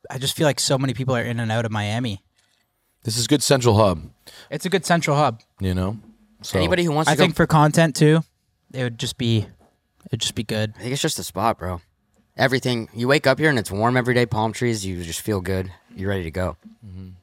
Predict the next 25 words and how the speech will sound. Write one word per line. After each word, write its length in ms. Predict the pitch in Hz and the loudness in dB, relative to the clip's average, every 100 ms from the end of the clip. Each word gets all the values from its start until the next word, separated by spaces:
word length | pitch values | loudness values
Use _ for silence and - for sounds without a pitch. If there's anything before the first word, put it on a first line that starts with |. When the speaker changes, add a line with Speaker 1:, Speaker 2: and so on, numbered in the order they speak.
| _ _ _ _ _ | _ _ _ _ _
Speaker 1:
O 120 | - | 2
C 80 | 180 | 4
Speaker 3:
there's 100 | 151 | 6
Speaker 1:
is 60 | - | 6
cool, 140 | - | 6
Speaker 3:
beautiful 160 | 185 156 | 6 6
Speaker 1:
too, 40 | 160 | 4
though, 60 | |
Speaker 3:
women. 140 | 123 127 | 4 2
Speaker 1:
but 220 | 131 123 | 2 2
it's 100 | 120 | -2
just 440 | 131 - - - - _ _ _ _ _ _ _ _ - | -2 -4 -6 -12 -20 _ _ _ _ _ _ _ _ -6
for 120 | 147 | -2
the 100 | 127 | 0
po-, 160 | - - | 0 0
I 80 | |
mean, 160 | 147 139 | 0 -2
I'm 100 | 113 | -6
never 180 | 120 139 | -8 -10
there 240 | 113 123 107 | -10 -10 -8
anyway. 400 | 139 101 - 123 _ _ _ _ | -6 -6 -10 -14 _ _ _ _
Like, 100 | - 82 | -8 -6
Speaker 3:
Yeah. 80 | |
Speaker 1:
we're 60 | 120 | -6
literally, 420 | 123 131 120 107 | -6 -8 -8 -10